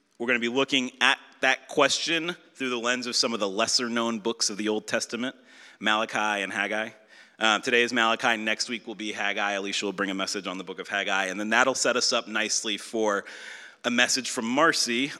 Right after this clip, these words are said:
on the four hundred-year period between the Old Testament and the New Testament. And the goal of these messages within the series is that we get into the mindset of God's people during the period before Jesus actually came,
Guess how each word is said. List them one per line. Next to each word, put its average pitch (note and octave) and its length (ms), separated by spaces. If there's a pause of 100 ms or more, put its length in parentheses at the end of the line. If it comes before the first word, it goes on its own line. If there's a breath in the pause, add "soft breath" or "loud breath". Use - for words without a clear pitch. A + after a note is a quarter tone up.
(140)
on A2 300
the G#2 140
four C3+ 440
hundred-year A#2 640
period G2 560
between G#2 400
the G2+ 80
Old F#2+ 200
Testament F#2 520
and F2 100
the F2 60
New F2+ 100
Testament. E2+ 440 (720)
And G#2+ 100
the G#2+ 60
goal C3 340
of A#2 180 (420 loud breath)
these A#2+ 680
messages G#2+ 440
within G#2 220
the G2+ 80
series G2 460
is G2 140
that G#2 120
we A2 100
get B2 400
into C3 160
the B2+ 80
mindset A#2+ 440
of G#2+ 120
God's A2 340
people B2+ 540 (640 loud breath)
during C3+ 360
the C3+ 80
period B2+ 340
before B2 300
Jesus A#2 300
actually A2+ 420
came, A2 540